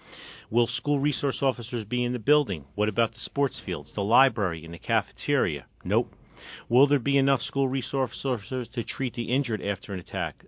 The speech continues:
Nope. Did the schools have a regular safety audit to see if they actually perform as the ways of their safety plan? Nope. These are questions. You know, people just saying, "Well, we're gonna get a school, a resource officer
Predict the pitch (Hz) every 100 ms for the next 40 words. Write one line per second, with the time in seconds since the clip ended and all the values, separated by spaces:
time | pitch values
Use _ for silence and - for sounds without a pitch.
0 | _ 90 92 107 _ _ _ - - -
1 | 127 - - 165 160 156 139 135 147 147
2 | 139 - 135 139 - 110 104 92 - -
3 | 117 - 110 107 113 - 120 - 107 -
4 | 123 120 104 98 107 107 107 - - 95
5 | 101 - 120 - 98 - 90 78 - -
6 | 110 131 - - _ _ - - - -
7 | - - 170 180 196 - 151 135 - 101
8 | 98 117 107 - 156 175 143 127 139 117
9 | 117 117 104 120 113 120 101 - - 120
10 | 120 123 - - 95 113 110 110 98 -
11 | 87 - - - - 87 82